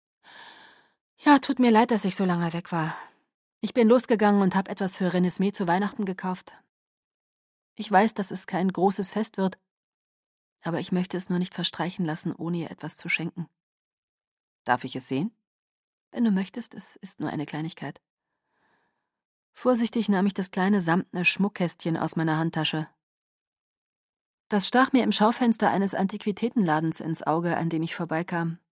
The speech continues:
Ich schüttete ihm das kleine, goldene Medaillon in die Hand. Es war rund.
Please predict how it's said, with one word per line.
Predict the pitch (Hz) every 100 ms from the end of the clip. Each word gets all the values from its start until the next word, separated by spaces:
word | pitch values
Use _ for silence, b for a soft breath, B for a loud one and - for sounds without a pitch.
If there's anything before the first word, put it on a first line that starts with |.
| _ _ _ _ _ _ _ _ _ _ _ _ b b b b _
Ich | 214 -
schüttete | 285 285 262
ihm | - 220
das | 196 -
kleine, | 190 208 240 202
goldene | 175 196 214
Medaillon | 190 175 165 165 165
in |
die | 180 165
Hand. | 170 156 - _ _ _ _ _ _ _ _ _ _ _ _ _ _
Es | - -
war | 185
rund. | 165 214 156 -